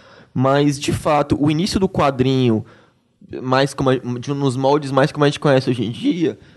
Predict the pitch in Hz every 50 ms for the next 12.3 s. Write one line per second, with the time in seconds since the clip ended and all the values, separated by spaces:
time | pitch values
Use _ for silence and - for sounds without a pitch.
0 | - - - 135 180 185 - 214 196 202 202 - - 196 196 190 180 - - -
1 | - 185 165 170 170 170 160 107 143 143 160 160 - - 170 160 165 156 - 151
2 | - 151 170 233 - - - 139 127 135 175 220 - _ _ _ _ _ _ _
3 | _ - 123 123 123 123 123 117 117 117 117 110 - - _ - 127 143 160 170
4 | 180 170 170 185 - 277 - 147 165 - 165 185 175 131 131 135 - - 156 143
5 | 143 139 - - 151 143 135 - - 156 143 135 135 131 - - 120 120 117 107
6 | 95 117 120 113 - - 123 - 143 139 139 - 139 131 120 143 151 156 143 139
7 | 160 180 180 170 156 135 120 127 139 151 165 160 147 135 127 120 110 120 123 123
8 | 120 - 120 135 156 - 143 - 147 151 147 147 156 180 214 - - _ - -
9 | _ _ _ _ _ - 165 160 170 190 - 202 202 - 196 - - 170 180 190
10 | 202 196 - 185 - 180 160 165 165 165 180 175 175 170 - 156 170 175 - 123
11 | - - - 147 139 151 151 - 147 131 127 135 120 117 120 131 151 151 135 123
12 | - - 127 120 117